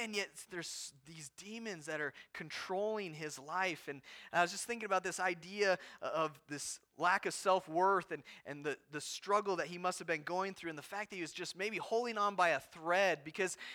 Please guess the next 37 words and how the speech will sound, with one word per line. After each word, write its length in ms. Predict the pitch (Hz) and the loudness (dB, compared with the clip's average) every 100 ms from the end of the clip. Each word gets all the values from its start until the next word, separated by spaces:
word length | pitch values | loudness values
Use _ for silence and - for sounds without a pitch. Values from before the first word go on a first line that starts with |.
| - | -2
if 280 | 185 175 175 | 2 2 2
you 100 | 180 | -6
read 280 | 185 226 220 | -2 0 4
on 300 | 214 226 220 | 6 6 4
in 80 | 185 | 0
the 80 | |
passage, 600 | - 208 220 214 202 175 - - - | -2 4 4 4 2 0 -6 -16 0
what's 160 | 196 - | 2 2
the 120 | 185 151 | -2 2
very 240 | 202 240 233 | 6 6 6
first 320 | 226 208 - | 0 0 0
thing 200 | 220 214 | -2 -2
the 100 | 165 | -4
pigs 360 | - 214 165 | 2 2 2
do 220 | 147 190 185 | -4 -2 0
when 260 | 165 156 | -2 -4
the 80 | 147 | -8
demons 400 | 143 180 185 147 | -8 -6 -6 -4
go 160 | 160 156 | -4 -4
into 240 | 170 156 | -4 -8
them? 220 | 131 113 - _ _ _ _ _ _ _ _ _ - 1077 1077 1077 1077 1077 1077 1077 - - - | -8 -8 -12 _ _ _ _ _ _ _ _ _ -4 -2 0 0 -2 -2 -4 -4 -8 -14 -4
They 140 | 156 | -2
go 240 | 160 180 190 | 4 6 6
over 140 | 185 | 4
the 120 | 160 | 0
hill, 320 | 147 208 220 143 | 2 4 4 6
right? 200 | 156 180 | 6 6
They 120 | 160 | 2
go 400 | 170 196 175 135 | 4 4 4 2
over 280 | 165 196 196 | 2 2 0
the 80 | 156 | -4
cliff. 500 | - 208 240 185 - _ - - - 185 | -2 2 4 2 -6 _ -20 -20 -10 0
And 80 | 196 | 2
I 80 | |
wonder 420 | 185 202 262 285 269 | 4 2 2 4 2
if 120 | |
the, 120 | - | 4